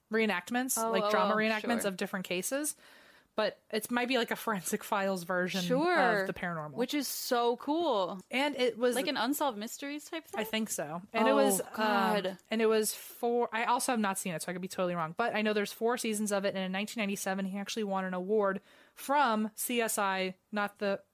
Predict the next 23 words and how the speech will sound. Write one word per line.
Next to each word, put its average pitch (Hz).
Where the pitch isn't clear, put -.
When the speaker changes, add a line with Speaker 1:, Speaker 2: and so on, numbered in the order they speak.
Speaker 1:
not 190
the 196
actual 175
C 180
S 175
I. 175
Speaker 2:
<laughs> -
Speaker 1:
They're 214
from 220
the 214
Committee 233
for 226
Skeptical 202
Inquiry, 240
which 202
is, 180
like, 175
a, 175
a 190
big 180
Speaker 2:
Whoa. 214
Speaker 1:
paranormal 190
group. 233